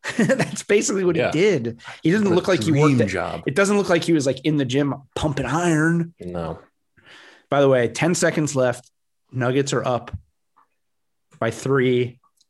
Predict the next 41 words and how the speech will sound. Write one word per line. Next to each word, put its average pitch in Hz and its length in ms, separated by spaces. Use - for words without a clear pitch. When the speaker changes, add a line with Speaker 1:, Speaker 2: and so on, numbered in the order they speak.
Speaker 1:
with 131 180
the 127 60
ball. 117 360
It 110 180
looks 113 180
like 113 100
the 101 60
shot - 280
clock's - 280
off. - 300
All 165 80
right. - 160
Should 151 120
we 151 80
just 139 220
call 139 280
it? 147 120
Speaker 2:
Are 107 80
they 101 80
fouling? 123 520
<laughs> - 160
Like, 127 100
what's 113 180
going 156 180
on? - 20
Speaker 1:
I - 20
mean, 175 100
they're - 80
probably 196 200
gonna 165 140
Speaker 2:
<laughs> - 0
That's - 120
so 143 80
Speaker 1:
foul. 160 300
They're 143 100
probably 175 240
gonna 131 140
foul, 175 380
but 127 160
I 110 60
mean, 110 440